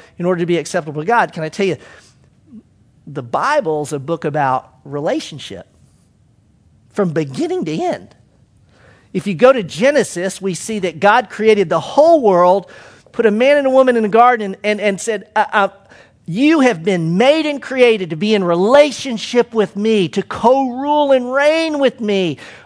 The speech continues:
over creation, and we're gonna do this together in relationship." That's the intent of God. You don't get very far in Genesis, you realize that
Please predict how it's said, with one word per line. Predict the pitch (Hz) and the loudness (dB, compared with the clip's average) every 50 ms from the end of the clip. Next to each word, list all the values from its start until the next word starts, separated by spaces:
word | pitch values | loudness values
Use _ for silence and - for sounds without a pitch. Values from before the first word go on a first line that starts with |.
| _ | _
over | - 233 254 262 220 254 233 | 6 6 8 8 6 4 0
creation, | - - - 233 247 240 247 262 277 285 311 285 196 - - 247 220 208 | 0 -2 -4 -4 0 2 4 6 6 6 4 2 -4 -6 -6 -4 -4 -2
and | 214 | -2
we're | 208 208 | -4 -2
gonna | 220 208 | -4 -4
do | 190 185 269 269 | -4 -4 -4 -2
this | 254 240 - - - | 0 0 0 0 -2
together | - - 190 175 156 143 131 123 120 - 262 294 311 302 269 262 247 | -8 -8 -8 -8 -10 -14 -16 -4 0 2 4 4 4 2 2 0 0
in | 226 220 202 | 0 -2 0
relationship." | 196 190 185 185 185 180 - - 165 - - 151 - - | 0 0 2 2 0 0 -2 -8 -12 -10 -8 -10 -8 -4
That's | - 190 226 - - - - - - - - _ _ | -2 0 0 0 -2 -6 -14 -18 -18 -20 -20 _ _
the | - 180 170 170 | -10 -6 -6 -6
intent | 147 135 - - 208 214 202 - | -6 -8 -8 -8 -6 -6 -4 -4
of | 170 143 127 123 | -4 -6 -6 -4
God. | 147 185 185 190 175 147 127 113 113 - - - - - - - - - _ _ - | 0 0 2 2 2 0 -2 -4 -10 -16 -20 -20 -20 -20 -20 -20 -20 -20 _ _ -14
You | - 156 | -10 -10
don't | 170 190 214 | -8 -8 -6
get | 202 190 | -4 0
very | 208 226 220 202 | 2 2 2 2
far | - 226 214 208 | 2 2 0 2
in | 190 151 | 0 0
Genesis, | 156 220 247 254 226 - 190 175 160 - | -2 -2 0 -2 -2 -4 -6 -8 -8 -8
you | 180 170 | -8 -4
realize | 165 180 180 180 180 170 170 170 156 | -2 0 2 4 4 2 2 0 -2
that | - 165 160 156 | -4 -6 -6 -8